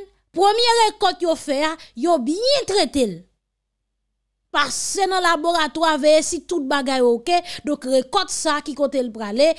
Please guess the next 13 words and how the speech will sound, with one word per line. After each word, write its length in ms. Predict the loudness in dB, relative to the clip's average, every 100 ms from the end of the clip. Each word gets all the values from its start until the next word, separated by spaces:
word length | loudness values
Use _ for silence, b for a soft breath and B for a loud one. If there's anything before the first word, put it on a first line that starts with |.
| B B
li 140 | -6
pralé 440 | 0 0 2 0 0
États-Unis, 1040 | -4 -2 -2 -2 -2 -4 -2 0 -2 -4 _ _ _ _ _ B 0
li 120 | 0
pralé 440 | 0 0 2 0 -2
Canada, 600 | -2 0 2 -2 -2 -4 -4 _ _ _ 0
li 160 | 2
pralé 440 | 2 0 -2 0 -2 -2
en 100 | -2
Europe. 600 | 0 0 0 -2 _ _ _ -4
You 200 | 0 2
understand 460 | 0 -2 -4 -6
me? 160 | -8